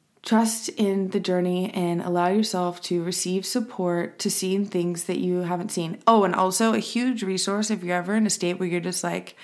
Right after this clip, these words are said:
feeling some big emotions and you're not sure what the fuck is going on and what your inner child needs and, like, what the fuck is going on.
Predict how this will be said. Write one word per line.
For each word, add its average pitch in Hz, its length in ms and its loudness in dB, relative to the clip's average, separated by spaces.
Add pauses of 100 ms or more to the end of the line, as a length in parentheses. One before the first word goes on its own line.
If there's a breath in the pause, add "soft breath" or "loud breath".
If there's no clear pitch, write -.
(160 loud breath)
feeling 185 320 2
some 175 180 0
big 180 360 2
emotions 185 580 0
and 170 100 -2
you're 160 100 -4
not 175 280 0
sure 175 460 -2 (680 soft breath)
what 165 140 -8
the - 80 -6
fuck 175 300 -2 (420 soft breath)
is - 120 -14
going 175 300 2
on 175 340 2 (640 soft breath)
and 160 140 -2
what 160 160 2
your 185 120 4
inner 208 200 4
child 214 320 4
needs 170 420 0
and, 165 140 -4
like, 160 240 -6
what 165 240 -4
the 196 80 -4
fuck 175 260 -2
is - 60 -14
going 214 200 2
on. 165 220 0